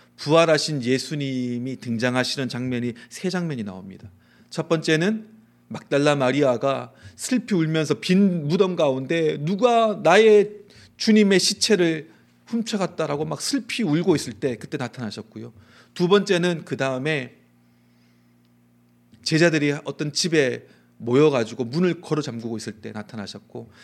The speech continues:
그 다음 장면은요, 도마에게 나타나셨습니다. 이것이 우리가 이 땅을 살아가면서 겪는 배-, 대표적인 문제들 아니겠습니까? 무엇이죠? 막달라 마리아처럼 슬퍼하는 것, 애통하는 것.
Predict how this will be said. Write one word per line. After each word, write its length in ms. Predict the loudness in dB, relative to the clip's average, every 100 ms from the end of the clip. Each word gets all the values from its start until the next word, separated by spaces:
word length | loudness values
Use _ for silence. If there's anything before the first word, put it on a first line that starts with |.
| -20 _
그 140 | -2
다음 240 | 2 2 2
장면은요, 720 | -2 -4 -4 -6 -8 -10 -16 _ _ _ -10
도마에게 580 | -8 -2 -2 -2 -6
나타나셨습니다. 840 | -10 -12 -12 -12 -14 -16 -16 -18 -20 _ _ _ -14 0
이것이 300 | 4 4 2
우리가 540 | 0 2 4 4 2
이 80 | -4 -2
땅을 220 | 0 0
살아가면서 460 | 0 0 0 -2 -6
겪는 440 | -6 -2 -2 -4 -10 -18
배-, 180 | -12 -4
대표적인 560 | -2 -2 -2 -2 -4 -4
문제들 380 | -4 -4 -2
아니겠습니까? 760 | -4 -4 -6 -8 -12 -10 -12 -14 _ _ -12
무엇이죠? 720 | -4 -4 -4 -6 -6 -8 -12 _ _ _ _
막달라 440 | -16 -2 0 2
마리아처럼 800 | 0 -2 -2 -2 -4 -4 -4 -6 -16 _ _ _ _ _ _
슬퍼하는 640 | -18 -10 -8 -8 -10 -10 -12
것, 140 | -14 -20 _ _ _ _ _ _ -4
애통하는 540 | -4 -2 -4 -2 -4
것. 140 | -8